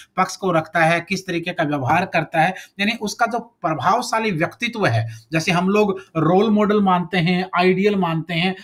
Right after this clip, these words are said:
तो हम किसी एक गुण की वजह से किसी को आइडियल नहीं मानते। जो इंसान हमें प्रभावशाली लगने लगता है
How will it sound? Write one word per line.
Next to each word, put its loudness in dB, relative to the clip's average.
तो -4
हम -2
किसी -6
एक -2
गुण -8
की -8
वजह -6
से -8
किसी -10
को -2
आइडियल -2
नहीं -4
मानते। -2
जो 0
इंसान 0
हमें 0
प्रभावशाली 0
लगने -2
लगता -2
है -2